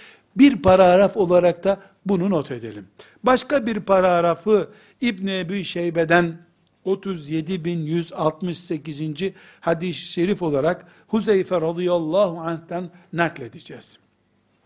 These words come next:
Huzeyfe radıyallahu anh ne diyor? Sonra ne anlama geliyor onu açıklayacağım. "İsterdim ki," diyor, "altın gibi berrak yüreği olan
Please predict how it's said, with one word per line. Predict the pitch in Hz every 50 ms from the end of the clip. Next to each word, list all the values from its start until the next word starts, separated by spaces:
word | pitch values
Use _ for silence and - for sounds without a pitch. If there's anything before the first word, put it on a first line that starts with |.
| _ _ _ _ - - - - - - - - _ _ -
Huzeyfe | 180 190 180 247 247 240 214 - 226 220 208 185 - - _ _ _ _ _ _ _ - 143
radıyallahu | 151 180 185 185 220 208 190 185 196 196 190 208 226 214 180 202 -
anh | 175 175 190 170 - - -
ne | 170 208 247 202
diyor? | 165 180 180 180 208 247 277 285 - _
Sonra | _ - - - 196 208 214 202
ne | 190 208 240
anlama | 220 190 190 185 180 180 180 175 175
geliyor | 160 165 165 165 185 214 226
onu | 180 160 160
açıklayacağım. | 143 127 - - - _ _ - 123 107 - 120 101 92 _ _ _ _ _ _ _ _ _ _ _ _ _ _ _ _ _ _ _ _ -
"İsterdim | 285 254 202 - - - - 262 277 269 247 233 190 185 285 247 220 196
ki," | - - 170 147 120
diyor, | 123 117 104 92 - - - _ _ _ _ _ _ _ _ _ _ _ _ _ _ _ _ _ _ _ _ _ _ _ _ _ _ -
"altın | 185 196 220 226 226 214 220 - 285 294 247 226 220 208
gibi | 208 202 180 208 202 180 165 180 - - _ _ _ -
berrak | 147 127 120 175 185 180 180 175 170 185 214 214 202 - -
yüreği | 143 147 160 170 165 165 175 180 196 190 175
olan | 156 151 147 143 135 135 139 143